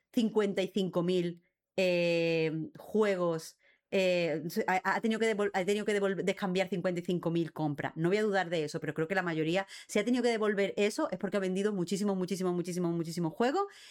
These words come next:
y dudo mucho que la mayoría de esa, que de esas cincuenta y cinco mil compras sean simplemente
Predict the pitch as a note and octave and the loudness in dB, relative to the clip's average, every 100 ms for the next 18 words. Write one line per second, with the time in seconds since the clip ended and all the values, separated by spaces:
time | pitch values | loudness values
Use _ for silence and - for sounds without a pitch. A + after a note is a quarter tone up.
0 | - - B3 C#4 C#4 F3 A#3+ A#3 A3 B3 | -16 0 2 2 0 0 2 2 2 -2
1 | B3+ F#4 E4+ G3+ F#3 E3+ E3+ G3+ G#3+ G#3+ | 0 -2 0 0 0 0 0 0 0 -4
2 | A3+ F3+ F#3+ F3+ G3 G3+ F#3+ F#3+ F3+ F#3+ | -6 -2 0 2 0 -2 0 0 -2 -2
3 | F#3 F3+ E3+ G3+ A3+ C#4+ C#4+ - F3+ D3 | 0 0 0 -2 0 0 -2 0 0 -2
4 | - - G#3 G#3+ G#3 G#3+ B3 F4+ | -4 -2 0 2 0 2 0 0